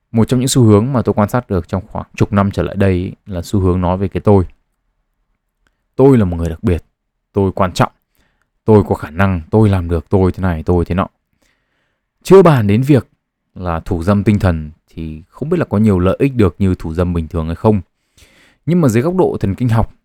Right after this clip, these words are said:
và đặc biệt là dưới góc nhìn của tác giả ấy, là một cái tiến sĩ về thần kinh học của Đại học London ấy, thì việc tự thủ dâm tinh thần kia là đang tự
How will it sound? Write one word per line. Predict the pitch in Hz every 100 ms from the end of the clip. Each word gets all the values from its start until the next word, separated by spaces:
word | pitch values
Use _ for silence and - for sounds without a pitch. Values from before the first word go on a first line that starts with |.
| -
và | 101 104
đặc | 107
biệt | 107 95
là | 90
dưới | 87
góc | 117
nhìn | 143 95
của | 95
tác | 123
giả | 131 82
ấy, | 73 - _ _
là | 90 85
một | 82
cái | 98
tiến | 92 92
sĩ | - 95
về | 139 101
thần | 90 85
kinh | 101 95
học | 95
của | -
Đại | 80
học | 80
London | 87 90 80 80
ấy, | - _ _ _ _ _
thì | -
việc | 117 131 -
tự | 147 117
thủ | - 92
dâm | 123 127
tinh | 123
thần | 120 101 87
kia | 120 113
là | 101 90
đang | 82 101
tự | -